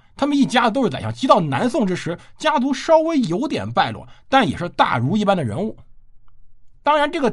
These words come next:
祖上是不是编的，那就是鬼知道了，因为他后来发家了嘛。那他是一介平民，后来是被宋朝名臣赵奎，没错，就是之前那位一直指-，指使着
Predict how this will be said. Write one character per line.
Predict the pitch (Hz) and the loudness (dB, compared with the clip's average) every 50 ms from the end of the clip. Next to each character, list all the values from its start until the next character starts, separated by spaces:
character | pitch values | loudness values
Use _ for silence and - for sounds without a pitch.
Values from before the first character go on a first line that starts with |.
| - - | -4 -6
祖 | - - 175 123 113 | -8 -8 -6 -4 -4
上 | 123 202 226 | -4 -4 -4
是 | - - 262 | -2 -2 -2
不 | 170 | -2
是 | 147 | -2
编 | 131 139 226 262 294 285 | 0 2 4 4 4 4
的， | 226 - - | 0 -4 -6
那 | 123 127 | -6 -6
就 | 110 110 101 | -6 -6 -8
是 | - - - | -10 -10 -8
鬼 | - 131 104 | -8 -6 -6
知 | - 139 | -2 2
道 | 175 160 110 73 | 2 2 2 0
了， | 67 - - - - - - - - - - - | -4 -12 -20 -20 -20 -20 -20 -20 -20 -16 -8 -2
因 | 190 220 | 0 0
为 | 247 | 0
他 | - - 269 | 0 2 0
后 | 269 - 277 196 | 0 2 0 -2
来 | 147 165 233 254 240 214 170 151 | 0 2 2 2 2 0 -2 -2
发 | - - 208 220 | 0 2 2 2
家 | 233 254 294 | 4 4 2
了 | 294 - | 2 2
嘛。 | - - - - - - - - - - - - - - - - - - - - - - - - - - - | 0 -6 -14 -20 -20 -20 -20 -20 -20 -20 -20 -20 -20 -20 -20 -20 -20 -20 -20 -20 -20 -20 -20 -20 -16 -4 -2
那 | 320 302 | -2 -2
他 | 262 - - 349 349 | -2 -2 0 0 2
是 | - 269 175 | 2 0 0
一 | 190 226 | -2 -2
介 | 269 262 180 | 0 0 -2
平 | 131 - 185 208 226 | -2 -2 0 0 2
民， | 220 240 240 | 2 2 0
后 | - - 262 | 0 0 2
来 | 190 - 233 247 | 2 2 2 0
是 | - 277 | 0 -2
被 | 240 240 196 117 - - - - - - - - - - - - - - - - | -2 -2 -2 -4 -4 -8 -16 -20 -20 -20 -20 -20 -20 -20 -20 -20 -20 -20 -20 -16
宋 | - - 349 302 226 | -4 0 2 2 2
朝 | 147 160 175 214 | 4 4 4 6
名 | 202 196 214 277 240 | 6 6 4 4 2
臣 | - 233 262 262 | 2 0 2 2
赵 | - 320 190 147 | 4 4 4 4
奎， | 139 - - 135 190 - 185 | 2 -2 -2 -2 -2 -2 0
没 | 190 208 240 | 0 0 0
错， | - 269 208 | 0 0 0
就 | 208 294 233 | 0 0 -2
是 | 180 | 0
之 | 190 220 | 0 0
前 | - 202 208 | 0 0 0
那 | 208 196 | 0 -2
位 | 143 107 123 - - - - - - - - - | -4 -4 -8 -12 -20 -20 -20 -20 -20 -18 -4 0
一 | 240 233 | 0 2
直 | 175 202 233 226 - - | 2 2 0 0 -2 -4
指-， | - 214 226 - | -4 -2 -2 -2
指 | - - 214 240 | -2 0 0 2
使 | 208 165 | 2 2
着 | 143 165 170 151 | 2 2 2 2